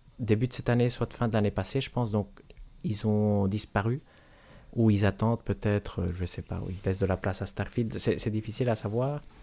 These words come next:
Et une si-, il y aurait apparemment une suite à Ghostwire Tokyo aussi, et un jeu sur une, euh,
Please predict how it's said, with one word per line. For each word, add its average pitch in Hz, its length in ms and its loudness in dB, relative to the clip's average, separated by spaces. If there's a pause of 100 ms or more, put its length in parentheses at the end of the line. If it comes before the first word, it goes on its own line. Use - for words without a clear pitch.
(200)
Et 139 80 10
une 139 80 8
si-, 127 300 0
il 120 160 4
y 123 60 6
aurait 131 200 4
apparemment 120 380 2
une 123 80 2
suite - 300 -4
à 113 80 2
Ghostwire 113 440 2
Tokyo 117 320 -2
aussi, 113 280 -6 (1000)
et 156 220 8
un 123 140 6
jeu 131 260 4
sur 113 300 0
une, 95 240 4
euh, 92 400 0